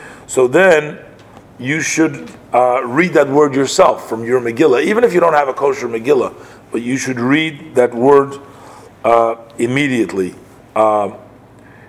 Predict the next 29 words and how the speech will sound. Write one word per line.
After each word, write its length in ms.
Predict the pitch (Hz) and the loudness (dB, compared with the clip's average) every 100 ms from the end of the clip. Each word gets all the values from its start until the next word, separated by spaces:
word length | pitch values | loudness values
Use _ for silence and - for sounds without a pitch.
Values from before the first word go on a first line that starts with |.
| - - - - - | -20 -20 -20 -20 -2
it's 580 | 123 - - - - - - - - | -2 -2 -8 -8 -10 -14 -20 -20 -20
most 560 | 107 131 190 180 - 110 | 0 4 4 2 -10 -2
best 340 | 127 160 156 | 2 2 2
is 160 | 135 127 | -4 -6
to 120 | - | -8
use 160 | 120 120 | -10 -6
a 40 | |
Chumash 480 | 113 - 143 139 - 107 | -4 -4 -2 -2 -2 -4
or 200 | 104 104 | -4 -4
a 60 | |
Megillah 460 | 98 101 113 127 113 | -6 -2 0 2 0
with 300 | 110 110 104 | 0 -6 -10
Nekudos 440 | 104 - 160 120 | -12 -4 0 0
so 220 | 117 - 120 | -2 -6 -6
that 200 | 120 120 | -6 -8
you 180 | 120 | -14
say 320 | 117 - 139 131 | -14 -8 -6 -6
the 160 | 113 | -8
words 320 | 110 113 110 | -6 -6 -8
correctly. 520 | - 120 135 - 104 95 - - - - | -10 -6 -8 -8 -16 -16 -20 -20 -20 -20
So 420 | - 107 104 110 | -6 -2 -2 -4
if 140 | 110 110 | -8 -6
you 80 | |
missed 220 | 127 156 156 | -4 -2 -2
a 60 | |
word, 440 | 151 196 160 147 - | 2 4 4 2 -6
you 200 | 113 113 | -10 -8
didn't 180 | 139 | -6
hear, 420 | 139 185 147 139 | -2 2 2 0